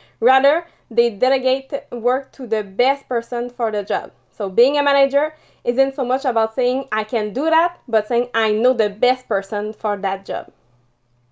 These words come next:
Number four, it's organization and planning. So being a good manager means developing project management skills like organization and planning. Number five,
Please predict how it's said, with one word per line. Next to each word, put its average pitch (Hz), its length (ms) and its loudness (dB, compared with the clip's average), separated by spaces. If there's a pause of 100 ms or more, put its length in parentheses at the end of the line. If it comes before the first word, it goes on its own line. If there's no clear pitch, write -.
(320)
Number 240 320 2
four, 320 480 2 (380)
it's 220 340 0
organization 302 920 0
and 254 260 -2
planning. 220 720 -2 (880)
So 208 120 -2
being 269 240 2
a 269 80 2
good 311 220 2
manager 294 380 2
means 277 300 0 (380)
developing 240 500 4
project 254 380 0
management 220 600 -2
skills 349 400 0 (140)
like 214 400 -2 (160)
organization 226 880 -2
and 240 260 -2
planning. - 540 -8 (1300)
Number 214 380 2
five, 403 580 2